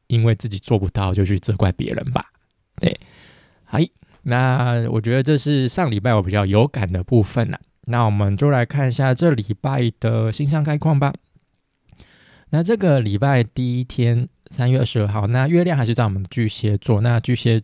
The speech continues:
月亮在巨蟹座就是我们需要，呃，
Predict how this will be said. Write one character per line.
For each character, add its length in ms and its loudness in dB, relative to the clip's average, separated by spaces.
月 120 0
亮 120 2
在 100 4
巨 160 -6
蟹 160 0
座 160 0
就 100 0
是 140 0
我 60 2
们 160 -4
需 160 0
要， 240 4
呃， 580 2